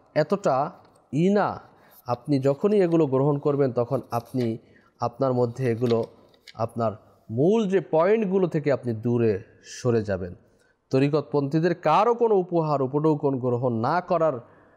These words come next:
আহ, বিষয়ই একাধিকভাবে বিভিন্ন কিতাবের মধ্যে পাওয়া যায়, আল্লাহর অলিগণের, আহ, জীবনের মধ্যে এগুলোই পাওয়া যায়।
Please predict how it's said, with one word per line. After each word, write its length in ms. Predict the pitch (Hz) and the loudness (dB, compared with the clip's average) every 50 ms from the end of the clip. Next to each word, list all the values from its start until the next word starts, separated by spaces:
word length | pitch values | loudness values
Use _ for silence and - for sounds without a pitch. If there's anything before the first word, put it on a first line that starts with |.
| _ _ | _ _
আহ, 420 | - 110 110 110 107 - - - 117 | -4 -2 0 0 -2 -4 -6 -10 -6
বিষয়ই 640 | 117 139 147 147 - 202 220 240 262 254 240 190 - - _ _ _ _ _ _ _ _ _ _ _ _ _ _ _ _ _ _ _ - - _ - | -4 -2 -2 -2 0 2 2 2 2 2 0 -4 -6 -10 _ _ _ _ _ _ _ _ _ _ _ _ _ _ _ _ _ _ _ -20 -20 _ -4
একাধিকভাবে 1300 | 139 147 147 - 170 160 147 185 208 233 247 240 240 233 214 190 156 139 143 147 139 143 131 120 101 - - - - _ - | -4 -2 0 0 0 0 2 0 0 0 0 0 0 0 0 -2 -2 -2 -2 0 0 2 0 0 -2 -4 -10 -20 -20 _ -14
বিভিন্ন 460 | 113 123 131 143 151 170 175 165 156 | -8 -2 0 2 2 2 2 2 2
কিতাবের 400 | 147 - 165 156 - 175 175 170 | 0 0 -2 -2 0 0 2 2
মধ্যে 260 | 160 151 143 139 143 | 2 0 0 0 -2
পাওয়া 280 | 135 - 127 127 123 120 | -2 0 0 2 0 0
যায়, 280 | 110 120 113 107 104 - - - - - - | 0 0 -2 -2 -2 -6 -10 -18 -20 -10 -4
আল্লাহর 380 | - 127 135 139 143 151 147 120 | -2 -2 0 2 0 0 0 -2
অলিগণের, 640 | - - 139 170 214 240 214 220 214 196 190 175 147 | -2 0 0 2 2 2 0 0 0 2 2 0 0
আহ, 640 | 123 - - - _ - _ _ - 117 120 117 117 | -2 -6 -20 -20 _ -20 _ _ -8 -4 -2 -2 -2
জীবনের 500 | 113 113 135 170 190 202 254 247 247 233 | 0 0 0 2 2 2 2 2 2 4
মধ্যে 280 | 214 202 175 170 170 | 2 2 2 2 0
এগুলোই 300 | 151 143 156 160 156 147 | 2 2 2 0 0 0
পাওয়া 260 | - - 120 107 101 101 | 0 -2 -4 -4 -6 -8
যায়। 200 | - - - | -12 -18 -20